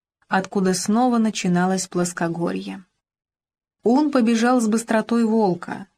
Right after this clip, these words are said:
лесные люди жалобно окликнули его, и Уламар, обернувшись, постарался утешить их.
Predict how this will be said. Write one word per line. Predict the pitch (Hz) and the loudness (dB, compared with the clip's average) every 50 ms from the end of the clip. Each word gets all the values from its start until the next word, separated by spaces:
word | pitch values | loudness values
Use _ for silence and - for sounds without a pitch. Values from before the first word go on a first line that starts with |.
| _ _ | _ _
лесные | - 190 202 202 202 - 220 226 226 220 | 0 0 0 0 0 0 0 2 2 2
люди | 220 226 247 254 214 208 208 | 2 2 2 2 2 0 0
жалобно | 196 196 220 220 220 208 202 208 208 214 | 0 0 0 0 0 0 0 0 0 0
окликнули | 214 - 254 269 262 - 190 170 165 175 | 0 -2 -2 -4 -2 -2 -2 0 0 0
его, | 190 202 196 190 175 185 202 _ _ _ _ _ - | -2 -4 -4 -4 -6 -8 -10 _ _ _ _ _ -4
и | 214 214 | -4 -2
Уламар, | - - 180 208 208 233 254 269 254 247 233 - | -2 0 0 2 2 2 2 2 0 0 -2 -2
обернувшись, | - 202 190 185 190 190 196 196 220 247 254 - - 220 202 - | -2 0 0 0 0 0 0 0 -2 -2 -2 -4 -4 -4 -4 -6
постарался | - - 196 - - 196 185 180 185 185 185 - - 180 | -6 -8 -8 -4 -2 -2 -2 0 -2 -2 -4 -4 -4 -4
утешить | 175 175 - - 170 165 - - - - 170 - | -4 -4 -4 -4 -4 -4 -4 -4 -6 -8 -10 -10
их. | - - 85 - 180 - - - - | -10 -10 -10 -10 -10 -12 -16 -18 -20